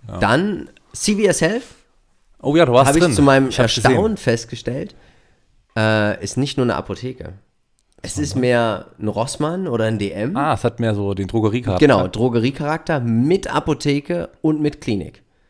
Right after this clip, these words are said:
Speaker 1: Aha.
Speaker 2: Und also du hast dann wirklich auch, es ist auf mehreren Etagen. Und dann ha-, gehst du unten, hast du den, hast du die Drogerie, oben hast du die Apotheke und darüber hast du dann die Klinik. Das ist, wir waren auch bei Walgreens, beim Konkurrenten,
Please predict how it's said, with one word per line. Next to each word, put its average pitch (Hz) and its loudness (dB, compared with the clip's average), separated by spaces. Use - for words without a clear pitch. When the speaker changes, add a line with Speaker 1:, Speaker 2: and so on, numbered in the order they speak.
Speaker 1:
Aha. 98 -8
Speaker 2:
Und 117 6
also 107 0
du 113 4
hast 143 -4
dann 131 2
wirklich 135 -4
auch, 110 -4
es 107 -6
ist 143 -4
auf 123 -4
mehreren 107 0
Etagen. 113 -8
Und 117 -4
dann 104 4
ha-, 127 0
gehst 135 -6
du 160 -4
unten, 175 -2
hast 123 -4
du 127 -6
den, 101 -2
hast - -10
du - -12
die 98 -6
Drogerie, 107 -6
oben 123 -4
hast 104 -6
du 104 -10
die 107 -2
Apotheke 139 -4
und 120 -6
darüber 107 -2
hast 98 -6
du 113 -8
dann 92 -4
die 90 -8
Klinik. - -10
Das 110 -2
ist, 123 -4
wir 107 2
waren 117 2
auch 107 -2
bei 104 2
Walgreens, 135 0
beim 110 -8
Konkurrenten, 120 -8